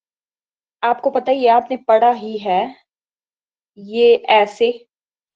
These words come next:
एक line ऐसे, ऐसे ऐसे planet होते हैं ना। कितने planets हैं हमारे पास total?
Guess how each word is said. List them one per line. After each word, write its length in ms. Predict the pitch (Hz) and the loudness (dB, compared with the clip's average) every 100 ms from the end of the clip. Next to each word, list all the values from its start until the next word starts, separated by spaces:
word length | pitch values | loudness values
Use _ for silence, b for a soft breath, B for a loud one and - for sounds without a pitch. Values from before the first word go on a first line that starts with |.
| _ _ _ 220 | _ _ _ -2
एक 220 | 226 226 | 0 2
line 300 | 214 214 220 | 2 2 0
ऐसे, 680 | - 185 175 180 180 185 _ _ - | 0 0 0 -4 -14 -14 _ _ 0
ऐसे 220 | 254 254 | 0 0
ऐसे 120 | 302 277 | -4 -2
planet 360 | 262 240 262 | 0 0 -2
होते 200 | 247 190 | -4 -4
हैं 40 | 247 | -6
ना। 60 | |
कितने 240 | 294 339 359 | -8 -8 -4
planets 480 | 233 196 214 226 | -2 -2 -4 -8
हैं 60 | 220 | -8
हमारे 220 | 202 175 | -6 -6
पास 240 | 165 175 - | -6 -8 -10
total? 300 | 160 - | -18 -18